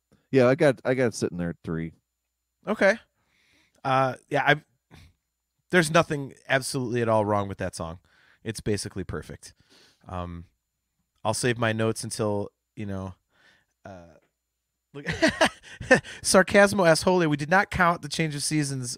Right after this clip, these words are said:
Speaker 2: E P." He says, "Number two off Change of Seasons, the big medley. Great live closer."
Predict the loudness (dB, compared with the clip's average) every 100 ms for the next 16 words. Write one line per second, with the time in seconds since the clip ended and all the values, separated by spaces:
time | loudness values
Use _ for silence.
0 | -8 -4 -4 -2 -2 -2 -8 -18 -8 -4
1 | -2 0 0 -2 2 6 6 4 -2 -4
2 | -4 -2 -2 -2 -4 0 0 2 0 0
3 | -2 0 2 2 0 0 -4 -4 -4 -2